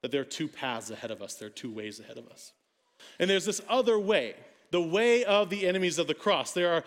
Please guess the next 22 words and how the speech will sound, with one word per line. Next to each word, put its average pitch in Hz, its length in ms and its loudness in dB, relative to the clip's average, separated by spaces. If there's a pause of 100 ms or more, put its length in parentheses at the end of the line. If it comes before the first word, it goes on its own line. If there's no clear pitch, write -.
(240)
enemies 240 440 4
of 208 80 2
the 185 80 0
cross 208 400 0
who 208 80 0
are 180 120 4
forging 208 540 0
another 175 420 0
trail, 175 460 0
another 170 280 0
path - 680 -2 (380)
that 175 160 2
has 180 180 2
the 175 140 -2
option, 185 420 0
you 175 100 2
have 180 120 2
the 180 100 2
option 175 380 0
of 143 120 -4
going 156 300 0
down. 127 460 -2